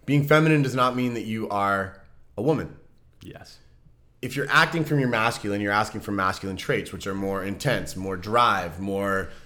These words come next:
Speaker 1: you know, less connected to emotion, more kind of dry. If you're acting from your divine feminine, it's more open, more flowy, more emotional, more organic, all that kind of stuff. Now, I know there's a lot more to it than that. Some,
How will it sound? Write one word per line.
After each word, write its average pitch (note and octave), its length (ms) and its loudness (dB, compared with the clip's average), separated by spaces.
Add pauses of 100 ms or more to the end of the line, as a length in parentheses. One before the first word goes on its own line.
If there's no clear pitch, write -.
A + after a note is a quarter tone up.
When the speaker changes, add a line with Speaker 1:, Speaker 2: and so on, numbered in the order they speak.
(220)
Speaker 1:
you G#2 140 -4
know, G2 160 0
less B2+ 300 0
connected B2+ 400 0
to A#2+ 80 -4
emotion, G#2 640 -2
more A2 320 -2
kind A2 220 -4
of G2+ 80 -6
dry. F2+ 340 -4
If - 220 -12
you're G#2 300 -4
acting C3 320 -2
from B2+ 140 -6
your A#2 100 -4
divine G2+ 460 -2
feminine, C#3+ 560 2 (360)
it's G#2+ 200 -10
more G#2 520 0 (560)
open, C#3+ 380 4
more F#2+ 200 -4
flowy, A#2 600 0
more G2+ 460 -2
emotional, G#2+ 720 0
more G#2 540 0
organic, G#2+ 880 -2
all A#2+ 160 0
that A#2 220 -2
kind G#2+ 240 -6
of F#2+ 60 -10
stuff. F2 280 -6
Now, G#2+ 100 -2
I G#2+ 80 0
know A#2+ 140 -2
there's A#2 180 0
a A2+ 40 -4
lot G2+ 320 -4
more G#2+ 200 -2
to G2 200 -8
it F#2 80 -8
than F#2+ 140 -8
that. F#2+ 180 -6
Some, G2 260 -8